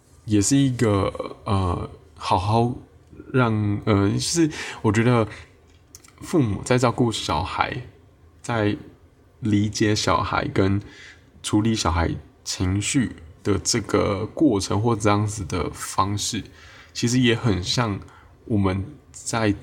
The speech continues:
我们成长的过程当中，自己要告诉自己，就是可能例如说告诉自己的情绪或是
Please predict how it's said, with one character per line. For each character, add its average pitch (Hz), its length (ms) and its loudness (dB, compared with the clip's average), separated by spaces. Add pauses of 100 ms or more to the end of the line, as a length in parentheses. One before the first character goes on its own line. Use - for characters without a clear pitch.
我 117 100 -2
们 95 200 2
成 101 180 2
长 107 160 2
的 92 80 -2
过 104 220 2
程 85 200 -2
当 90 220 0
中， 95 260 -2 (440)
自 147 120 -2
己 92 240 -2
要 107 140 2
告 110 220 0
诉 104 200 0
自 98 240 -4
己， - 340 -8 (500)
就 104 180 -4
是 92 500 -4
可 - 120 0
能 101 180 2
例 123 80 4
如 117 100 2
说 107 160 2
告 113 160 2
诉 113 160 0
自 113 280 -4
己 - 160 -4
的 - 140 -6
情 92 300 -4
绪 107 220 0
或 110 180 0
是 110 160 -2